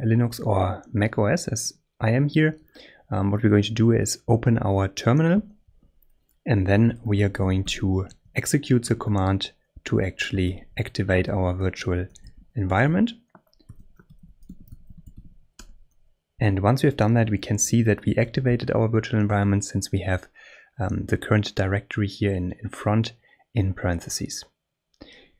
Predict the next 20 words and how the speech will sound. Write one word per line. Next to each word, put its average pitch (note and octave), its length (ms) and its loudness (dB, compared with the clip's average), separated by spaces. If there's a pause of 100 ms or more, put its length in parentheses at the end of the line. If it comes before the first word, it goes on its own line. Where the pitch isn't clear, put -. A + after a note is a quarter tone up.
(300)
If C3 160 6
instead C#3+ 360 4
you're A#2 120 10
using G#2 640 4 (160)
Windows, D#3+ 640 2 (120)
you G#2+ 160 2
can A2+ 160 0
use G#2 360 0 (120)
Microsoft, G2+ 760 -4
um, F#2 300 -4 (160)
PowerShell C#3 540 2
here, B2+ 260 4 (540)
and F#2+ 80 0
the F#2+ 60 0
command G2 300 0
is - 300 -4
similar A#2+ 460 4
but - 180 -4
slightly A#2+ 460 2
different. A2+ 400 4